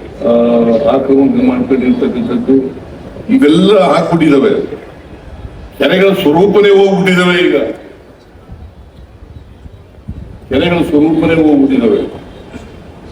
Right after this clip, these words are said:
ಈಗ ನಮ್ಮ ಎಂತದು ಬಸ್ ಸ್ಟ್ಯಾಂಡ್ ಇದೆಯಲ್ಲ ಇಲ್ಲಿ,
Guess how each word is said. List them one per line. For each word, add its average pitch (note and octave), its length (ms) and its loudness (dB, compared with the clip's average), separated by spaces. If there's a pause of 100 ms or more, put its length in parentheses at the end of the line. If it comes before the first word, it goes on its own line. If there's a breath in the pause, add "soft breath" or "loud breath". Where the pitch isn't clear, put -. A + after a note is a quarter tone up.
(680)
ಈಗ C4 100 0 (640)
ನಮ್ಮ C#3 180 4 (380)
ಎಂತದು C3+ 680 2
ಬಸ್ C3 80 -2
ಸ್ಟ್ಯಾಂಡ್ D#3 280 0
ಇದೆಯಲ್ಲ C#3 300 4
ಇಲ್ಲಿ, C3+ 320 2